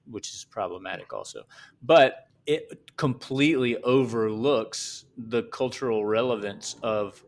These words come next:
who Jesus was, where Jesus was, and that matters a lot to the things he said and how he said them. So culture matters. And I think if we ignore culture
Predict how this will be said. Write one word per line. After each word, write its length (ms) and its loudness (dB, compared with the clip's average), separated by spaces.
who 220 -2
Jesus 460 -6
was, 320 -4
where 280 -6
Jesus 480 -12
was, 400 -12
and 260 -2
that 300 2
matters 580 0
a 60 -2
lot 420 -2
to 120 -8
the 120 -6
things 360 -6
he 120 -6
said 280 -6
and 140 -6
how 220 -4
he 120 -8
said 300 -10
them. 100 -18
So 540 0
culture 380 -2
matters. 840 -4
And 160 2
I 60 4
think 240 0
if 140 -4
we 160 0
ignore 640 2
culture 760 -6